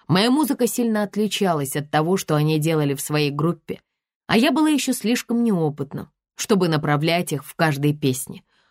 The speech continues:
Музыка стала обретать откровенное поп-звучание, но все как-то складывалось, и каждая минута работы с ними доставляла мне искреннее удовольствие.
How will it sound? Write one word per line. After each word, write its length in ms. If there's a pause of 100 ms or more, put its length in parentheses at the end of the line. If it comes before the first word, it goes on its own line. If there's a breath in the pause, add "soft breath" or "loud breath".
Музыка 520
стала 380
обретать 500
откровенное 720
поп-звучание, 1080 (340)
но 160
все 280
как-то 400
складывалось, 920 (280)
и 100
каждая 400
минута 340
работы 380
с 140
ними 240
доставляла 560
мне 280
искреннее 500
удовольствие. 760